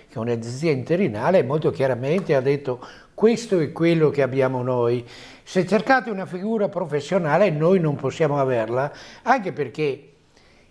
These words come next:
i professionisti cosiddetti, tra virgolette, le, se li portano via le aziende uno con l'altra, <clears throat> non è tanto il, eh,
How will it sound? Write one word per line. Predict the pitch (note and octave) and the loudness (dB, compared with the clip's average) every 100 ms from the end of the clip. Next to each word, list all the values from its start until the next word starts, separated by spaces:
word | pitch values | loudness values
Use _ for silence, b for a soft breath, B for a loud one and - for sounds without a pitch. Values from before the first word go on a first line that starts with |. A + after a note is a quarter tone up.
| b _ | b _
i | A#3+ B3+ | 0 2
professionisti | A3 D3+ F3 - E3 G3 B3+ - D#3+ | 2 0 -2 2 2 4 2 0 -2
cosiddetti, | D3 B2+ B2+ E3 E3+ | 0 -2 0 0 0
tra | C#3+ C3+ | -2 0
virgolette, | C3+ C#3+ C#3 B2+ A2+ - | 0 2 2 2 -2 -2
le, | A#2+ | -6
se | A#2 D3+ | 0 0
li | D#3 F3 | 2 2
portano | G#3+ A3+ F3 D#3 | 2 2 -2 -6
via | E3+ G3+ D#3+ B2 A2+ - _ - | -6 -2 -2 -4 -10 -20 _ -12
le | A#2 A#2+ | -4 0
aziende | A2 G2+ D#3+ F#3+ F3 C3+ | -2 0 0 2 2 2
uno | B2 B2+ A#2+ | 0 -2 -6
con | A2+ A#2 | -2 -2
l'altra, | A2+ G#2+ G2+ G#2+ A2 B D#3+ | 0 -2 -4 -8 -8 B -6
<clears throat> | E3 - D#3+ | -6 -6 0
non | F#3+ A3+ | 4 4
è | C#4+ C#4+ | 2 0
tanto | F#3 F3+ F#3+ F3+ F3+ D#3 D3+ - | 0 0 -2 -2 0 2 0 -6
il, | E3 D3 D3 C#3 | -6 -2 -2 0
eh, | C#3 C3 B2+ B2 | 2 2 2 0